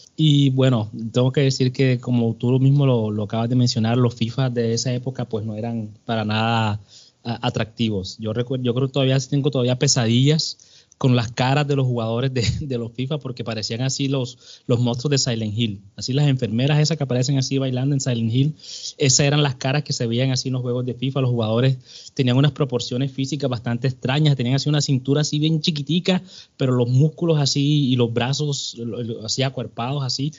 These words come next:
y se movían de una manera bastante rara así de un lado para otro. Los pases eran ciento por ciento correctos, no importa para dónde tú tiraras el balón, siempre caía en las piernas del siguiente jugador. Entonces, eh, fifa,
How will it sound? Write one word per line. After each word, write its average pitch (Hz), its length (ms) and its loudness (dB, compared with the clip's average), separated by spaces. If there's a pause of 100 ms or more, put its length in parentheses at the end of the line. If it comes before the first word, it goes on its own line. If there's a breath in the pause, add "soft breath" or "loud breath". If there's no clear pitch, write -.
(220 loud breath)
y 160 100 -2
se 139 120 0
movían 127 340 0
de 147 60 -4
una 147 120 -4
manera 143 240 -2
bastante 131 460 0
rara 127 260 0
así 127 200 -2
de 127 40 2
un 120 80 0
lado 120 220 0
para 113 180 0
otro. 117 220 0
Los 110 120 0
pases 117 360 -2
eran 143 200 0
ciento 143 300 -2
por 123 140 -6
ciento 127 400 -4
correctos, 117 560 -4
no 117 80 2
importa 139 420 0
para 135 120 0
dónde 147 180 2
tú - 80 -8
tiraras 147 340 0
el 151 60 2
balón, 131 260 0
siempre 127 320 -2
caía 123 200 -2
en 131 60 0
las 123 120 -2
piernas 127 360 0
del 127 120 -2
siguiente 113 340 -6
jugador. 120 400 -4 (140)
Entonces, 135 600 4
eh, 123 580 4
fifa, 165 640 0